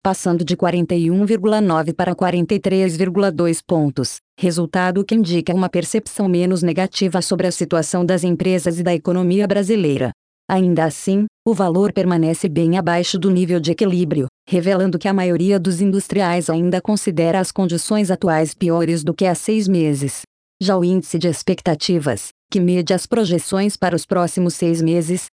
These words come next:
avançou dois vírgula nove pontos e chegou a quarenta e nove vírgula um pontos,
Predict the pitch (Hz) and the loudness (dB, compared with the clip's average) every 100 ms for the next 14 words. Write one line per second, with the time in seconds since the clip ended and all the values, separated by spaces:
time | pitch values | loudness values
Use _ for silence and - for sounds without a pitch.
0 | - 202 156 143 - 202 190 185 185 165 | -4 -2 0 0 0 0 2 2 0 0
1 | 185 202 214 202 160 156 160 170 160 170 | -2 0 2 2 2 0 0 0 0 0
2 | 165 - 196 165 180 190 185 180 170 208 | -2 -2 0 0 0 0 0 0 0 2
3 | 190 147 147 165 170 190 175 165 170 175 | 2 2 0 0 0 0 0 2 2 2
4 | 170 147 131 127 | 2 2 0 -4